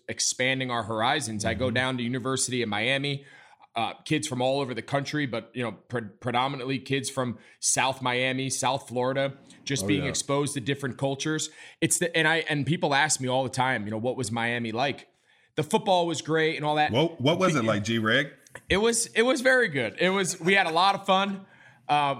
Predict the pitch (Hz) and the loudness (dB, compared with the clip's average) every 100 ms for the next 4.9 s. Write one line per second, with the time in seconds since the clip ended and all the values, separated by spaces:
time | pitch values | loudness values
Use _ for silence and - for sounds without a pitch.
0 | - _ 139 139 135 156 165 156 151 147 | -8 _ -4 -2 0 0 0 2 2 2
1 | 156 156 - 147 131 151 135 135 123 135 | 0 0 0 0 -2 -6 -4 -4 -2 -2
2 | 131 135 131 - 143 143 131 160 156 131 | -2 -4 -6 -2 -2 -2 -2 0 0 0
3 | 117 - 107 104 95 82 170 170 165 208 | -4 -8 -8 -2 -2 2 2 2 0 0
4 | 196 175 208 233 - 156 143 135 | 2 2 2 2 0 -2 -4 -6